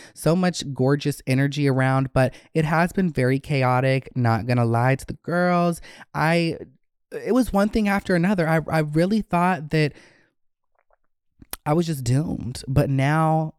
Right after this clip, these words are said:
all is okay. It is peaceful and I can breathe. I can fucking breathe.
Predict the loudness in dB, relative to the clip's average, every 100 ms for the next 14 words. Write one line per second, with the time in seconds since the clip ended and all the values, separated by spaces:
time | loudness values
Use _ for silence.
0 | _ -2 2 2 0 -4 -2 0 2 2
1 | 0 -2 -6 _ _ -8 -6 -6 -4 -2
2 | -2 -4 -4 0 2 0 -4 -14 _ _
3 | _ -2 0 0 0 -2 -4 -8 -14 _
4 | -4 0 0 2 0 0 -4 -8 -12 -16
5 | -10 -2 -2 -2 -2 -2 0 -2 0 0
6 | 0 -2 -6